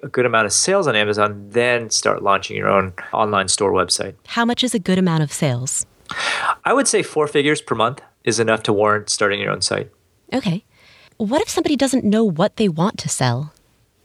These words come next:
Speaker 1: Yeah, there's a whole bunch of tools out there that help with the research. And again, this is all included in the six-day free mini course.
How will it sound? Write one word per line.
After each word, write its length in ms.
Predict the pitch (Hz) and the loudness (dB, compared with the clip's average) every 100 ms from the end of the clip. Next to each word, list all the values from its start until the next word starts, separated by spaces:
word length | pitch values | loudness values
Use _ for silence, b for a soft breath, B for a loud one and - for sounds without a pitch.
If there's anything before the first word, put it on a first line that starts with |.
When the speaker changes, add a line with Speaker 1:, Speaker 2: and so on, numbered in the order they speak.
| _ | _
Speaker 1:
Yeah, 160 | 147 143 | 0 2
there's 200 | 143 139 | 2 2
a 40 | |
whole 300 | 135 185 202 | 2 2 0
bunch 320 | 165 175 175 | 2 0 2
of 120 | 147 - | -2 -2
tools 420 | - 131 139 135 | -2 2 2 2
out 240 | 139 143 | 2 2
there 180 | 151 151 | 2 2
that 220 | 123 - | 2 0
help 360 | 95 - 117 - | -2 0 0 2
with 140 | 117 | 0
the 100 | - | 0
research. 560 | 98 107 107 143 147 - | -2 0 2 2 0 -2
And 140 | 131 | -2
again, 280 | 127 127 123 | 0 2 2
this 160 | 135 139 | 2 2
is 100 | 117 | 2
all 240 | 123 127 | 2 2
included 420 | 127 - 127 120 113 | 0 0 0 2 0
in 160 | 113 | -2
the 60 | 104 | -2
six-day 520 | - - 117 - 107 | 0 0 0 2 0
free 260 | - - 107 | 0 0 2
mini 240 | 104 113 | 2 0
course. 420 | 110 127 135 - | 2 2 2 0